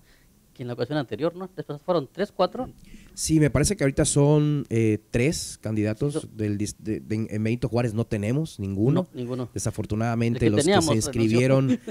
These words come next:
Speaker 1: <laughs>
Speaker 2: y el que alcanzó las, las firmas no, no, no lo continuó de esa forma, pero he tenido contacto con el candidato de, de Cozumel.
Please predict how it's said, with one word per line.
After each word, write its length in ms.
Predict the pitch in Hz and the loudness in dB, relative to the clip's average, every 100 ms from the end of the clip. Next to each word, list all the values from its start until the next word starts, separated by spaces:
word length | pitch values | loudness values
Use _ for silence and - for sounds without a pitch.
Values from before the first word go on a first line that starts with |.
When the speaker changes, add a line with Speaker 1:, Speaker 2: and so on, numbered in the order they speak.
| 98 | -14
Speaker 1:
<laughs> 260 | - - 110 | -16 -12 -2
Speaker 2:
y 160 | 120 | 0
el 160 | 113 - | 0 0
que 80 | 123 | -4
alcanzó 520 | 113 - 139 156 156 | -2 -2 2 6 6
las, 380 | 143 131 113 - - - | 4 -2 -8 -14 -20 -10
las 200 | 120 110 | -6 -4
firmas 340 | 127 123 120 110 | -2 -2 -2 -2
no, 260 | 113 113 | -2 -2
no, 220 | 107 107 | -2 -4
no 160 | 104 117 | -2 0
lo 140 | 117 | 0
continuó 400 | - 101 98 101 | -2 -4 -2 -2
de 40 | 107 | -2
esa 140 | 107 | -4
forma, 340 | 98 113 127 139 | -6 -4 -4 -4
pero 360 | 107 101 95 - - _ | -2 -2 -4 -8 -20 _
he 100 | - | -4
tenido 300 | 120 127 131 | 0 4 4
contacto 500 | 127 117 113 113 120 | 4 2 0 -4 -6
con 140 | 110 101 | -4 -4
el 320 | 98 95 92 | -2 -2 -4
candidato 480 | 95 98 104 101 110 | -4 -2 -2 -2 -2
de, 340 | 98 90 85 | 0 -2 -6
de 520 | 90 95 90 87 87 87 | -6 -4 -4 -4 -6 -6
Cozumel. 560 | 101 104 104 117 165 | -6 -2 0 2 0